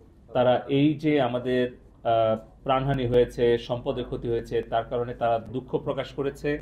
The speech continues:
এবং আগামী দিনে আরও আন্তরিকতার সাথে কাজ করবে এবং তাদের যে রিসোর্স, ফ্যাক্ট চেকিং কিংবা তাদের এআই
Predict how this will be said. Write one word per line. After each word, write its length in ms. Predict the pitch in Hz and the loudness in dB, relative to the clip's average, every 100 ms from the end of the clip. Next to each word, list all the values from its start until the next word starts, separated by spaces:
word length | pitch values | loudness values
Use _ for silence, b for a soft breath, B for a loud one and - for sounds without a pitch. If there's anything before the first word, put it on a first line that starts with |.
| B B B B | B B B B
এবং 280 | 117 123 123 | 2 2 2
আগামী 360 | 127 143 147 | 0 0 0
দিনে 300 | 139 143 156 180 - B B B | 0 0 0 -4 -8 B B B
আরও 400 | - 147 165 165 170 - - - | 2 4 6 4 0 -8 -12 -2
আন্তরিকতার 540 | 139 143 160 160 160 | -2 0 0 2 0
সাথে 200 | - 165 | -2 -4
কাজ 240 | 165 151 | -2 -2
করবে 300 | - 165 165 180 - | -2 -4 -2 -4 -4
এবং 220 | 120 120 123 | 0 -2 0
তাদের 400 | 127 123 143 131 | 0 2 2 0
যে 320 | 127 143 139 135 - | 2 2 4 0 -2
রিসোর্স, 560 | 127 123 180 143 - - - | -4 -2 0 0 -2 -14 -6
ফ্যাক্ট 280 | - 139 - | -2 -2 -2
চেকিং 520 | 147 - 139 139 135 127 | -4 -2 -2 -4 -4 -6
কিংবা 320 | 131 123 123 123 123 B B - | -6 2 4 4 0 B B -4
তাদের 220 | 113 123 143 | -2 0 4
এআই 220 | 139 | 4